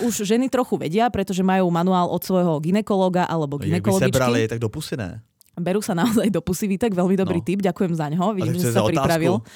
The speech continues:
Speaker 1: Ale prosím pekne, existujú tabletky, ktoré berieš niekoľko dní v mesiaci, napríklad dvadsaťštyri, a potom na šesť dní vynecháš. Máš,
Speaker 2: Aha.
Speaker 1: máš akože menštruáciu, to telo má v úvodzovkách oddych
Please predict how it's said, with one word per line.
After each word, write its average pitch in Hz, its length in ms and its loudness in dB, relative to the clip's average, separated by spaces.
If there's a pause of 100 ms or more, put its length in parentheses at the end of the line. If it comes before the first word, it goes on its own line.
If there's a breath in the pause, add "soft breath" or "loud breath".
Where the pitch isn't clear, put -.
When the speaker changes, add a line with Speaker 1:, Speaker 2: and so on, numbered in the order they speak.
(340 loud breath)
Speaker 1:
Ale 247 220 -2
prosím 247 340 -2
pekne, 160 320 -4
existujú 302 540 -2
tabletky, 165 840 -2
ktoré 247 460 -2
berieš 190 520 -2
niekoľko 240 680 2
dní 202 320 4
v 170 80 0
mesiaci, 156 500 -4 (160)
napríklad 180 600 0 (600 loud breath)
dvadsaťštyri, 180 1400 -4
a 185 120 -4
potom 269 300 0
na 247 140 0
šesť 247 240 0
dní 240 160 4
vynecháš. 165 580 -2
Máš, 226 260 0
Speaker 2:
Aha. 107 300 -2
Speaker 1:
máš 240 240 -4
akože 226 260 0
menštruáciu, 180 680 0
to 165 100 -6
telo 190 260 2
má 170 220 2
v 147 100 -4
úvodzovkách 185 500 0
oddych 233 360 -2